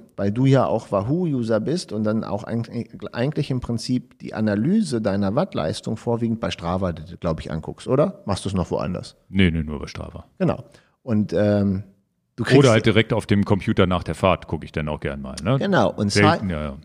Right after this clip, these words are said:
Speaker 1: Mhm. Und die Analyse von Cycling Dynamics kannst du ja nicht bei Strava sehen.
Speaker 2: Nee.
Speaker 1: Und dafür empfehle ich den Leuten, wirklich mal wieder Garmin Connect zu a-, reaktivieren und da reinzugehen.
Speaker 2: Hm.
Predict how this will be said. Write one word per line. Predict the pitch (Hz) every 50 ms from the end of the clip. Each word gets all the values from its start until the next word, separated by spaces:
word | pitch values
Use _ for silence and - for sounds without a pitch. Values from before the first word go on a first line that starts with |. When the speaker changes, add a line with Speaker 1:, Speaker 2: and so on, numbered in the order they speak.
| _ _ _ - 98 92 -
Speaker 1:
Mhm. | 127 170 - - - - - - -
Und | 139 117
die | 110 127 -
Analyse | - 143 143 135 139 160 220 233 180 190 156
von | - 139 135
Cycling | 131 - 139 143 139 - 120 110
Dynamics | 107 110 127 170 190 143 135 147 - -
kannst | - 104 101 - -
du | 113
ja | 113 107 113
nicht | 131 - -
bei | 143 147
Strava | - - 202 202 156 104
sehen. | 98 95 90 - - - _ _ _ _ _ -
Speaker 2:
Nee. | 85 80 78 85 _ _ _ _ _ _ _ -
Speaker 1:
Und | - 92 82 -
dafür | 98 110 123 - 151 139 135 - -
empfehle | 113 104 - - 117 120 131
ich | 127 -
den | - 123 117
Leuten, | 110 107 110 113 110 - 113 113 113 113 - _ _ _ _
wirklich | - 113 110 - 127 120 113 - - _ _
mal | - 113 113 117 107
wieder | 131 113 107 104 98
Garmin | 101 101 104 120 123 117 113 113 110 -
Connect | - 110 107 117 151 - -
zu | - 95 82
a-, | 78 110 131 - -
reaktivieren | 117 127 139 139 117 151 - - 151 147 151 160 165 180 180 -
und | 104 90 107
da | 101 104 127
reinzugehen. | 131 127 104 101 101 107 - 110 107 110 110 131 151 175 - - - 95
Speaker 2:
Hm. | 90 85 78 80 82